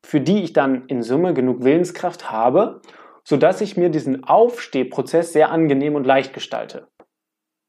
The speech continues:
<laughs> Wenn du jetzt sagst, „Mein Gott, die ganzen Schritte kann ich mir nicht merken“, dazu gibt es auch eine App beispielsweise, die dir dann alles so richtig schön sagt, was du machst, mit einer entspannenden Musik. Mehr dazu gleich nochmal.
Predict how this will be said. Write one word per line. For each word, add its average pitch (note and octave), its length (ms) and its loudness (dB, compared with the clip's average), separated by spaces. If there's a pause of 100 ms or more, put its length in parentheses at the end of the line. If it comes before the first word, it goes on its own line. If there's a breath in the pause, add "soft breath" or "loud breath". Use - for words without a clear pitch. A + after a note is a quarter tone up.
<laughs> G3+ 260 -8
Wenn D3 180 0
du D3 60 4
jetzt C3+ 160 2
sagst, D3+ 260 0
„Mein B2+ 180 -2
Gott, D#3 200 2
die C3 80 -2
ganzen C3 260 -6
Schritte C#3 240 -8
kann C#3 140 -6
ich C3+ 120 -10
mir B2+ 100 -2
nicht A#2+ 160 -6
merken“, G#3 380 0 (440 loud breath)
dazu F#3+ 420 0
gibt F#3 260 2
es E3 140 0
auch C3+ 480 -2 (100)
eine A2+ 300 -10
App G3+ 380 -4 (240)
beispielsweise, D#3+ 680 2
die C#3+ 340 -4
dir C3 120 0
dann B2 180 -4
alles D#3+ 280 -4
so C#3 120 -8
richtig D#3+ 260 -10
schön A#2+ 200 -4
sagt, E3 340 0
was - 120 -12
du B2 80 -8
machst, F#3 460 -4
mit B2+ 80 -6
einer B2 140 -8
entspannenden B2 500 -2
Musik. D#3+ 440 0 (460 loud breath)
Mehr D#3 180 2
dazu C#3+ 220 -4
gleich A#2 260 0
nochmal. - 380 -12